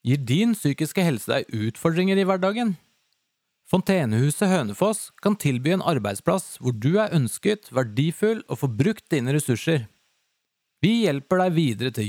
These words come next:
jobb, studier og aktiv samfunnsdeltagelse. Du trenger ingen henvisning eller å fylle ut en søknad.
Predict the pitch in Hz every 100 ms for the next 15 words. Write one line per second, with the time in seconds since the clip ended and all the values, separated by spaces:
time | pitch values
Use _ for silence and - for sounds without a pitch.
0 | 127 220 202 151 - - 170 208 247 233
1 | 240 - - - - 226 180 175 110 113
2 | 107 - 107 107 110 104 104 123 98 -
3 | _ _ _ _ _ _ _ _ 139 131
4 | 123 185 233 247 180 143 151 160 175 180
5 | 175 156 175 190 185 123 113 143 139 135
6 | 104 123 127